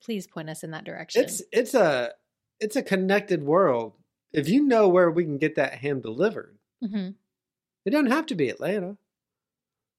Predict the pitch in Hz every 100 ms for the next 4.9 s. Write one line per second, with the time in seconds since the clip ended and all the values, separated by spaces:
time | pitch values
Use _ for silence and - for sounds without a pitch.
0 | - 214 - - 254 247 226 254 233 214
1 | 190 165 180 196 185 - - 247 262 226
2 | 120 110 _ _ _ _ _ _ _ _
3 | _ - 160 180 185 185 - 220 190 202
4 | - 247 170 127 - 262 240 294 311